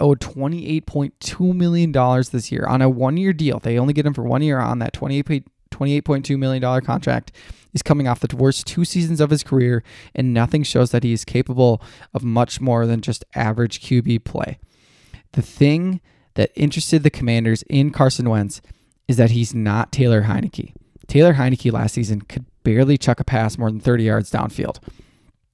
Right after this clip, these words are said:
And the great part about Carson Wentz is he has a huge arm. Okay. Now, the Commanders are a team, had Jordan Love been available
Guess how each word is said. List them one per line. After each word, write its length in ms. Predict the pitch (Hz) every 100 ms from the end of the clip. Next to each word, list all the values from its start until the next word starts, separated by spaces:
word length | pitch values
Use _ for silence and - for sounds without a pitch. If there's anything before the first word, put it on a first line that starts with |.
| _ _ - -
And 260 | 131 120 104 - - _ _ _ _ -
the 80 | 123
great 260 | 123 151
part 160 | - 123
about 180 | 107 101
Carson 320 | 113 - 107
Wentz 220 | 123 -
is 120 | 117
he 160 | - 143
has 420 | - - 113 131
a 40 |
huge 440 | 127 - 123 120 - _
arm. 280 | 113 101 - _ _ _ _ _ -
Okay. 320 | - 110 107 - - - - -
Now, 320 | 123 101 123 _ _ _ _ _ _ -
the 80 |
Commanders 460 | - 131 127 165 185
are 120 | 170
a 40 | 143
team, 420 | 127 120 113 110 _ _ _ _ _
had 280 | 147 131 117
Jordan 380 | 107 139 170
Love 320 | 113 107 143 151
been 140 | 165
available 560 | 151 151 160 156 170